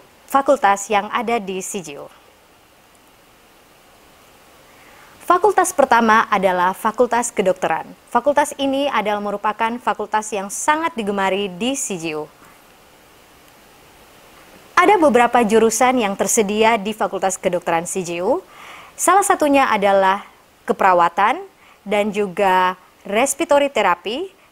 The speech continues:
dan juga occupational therapy dan biomedical science,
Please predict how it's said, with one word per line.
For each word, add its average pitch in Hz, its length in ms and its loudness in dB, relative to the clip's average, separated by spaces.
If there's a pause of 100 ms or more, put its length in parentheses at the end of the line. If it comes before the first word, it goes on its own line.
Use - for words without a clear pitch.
dan 214 160 -2
juga 202 400 -4
occupational 285 640 -2
therapy 214 640 -2 (340)
dan 214 560 0
biomedical 254 640 0
science, 190 640 -4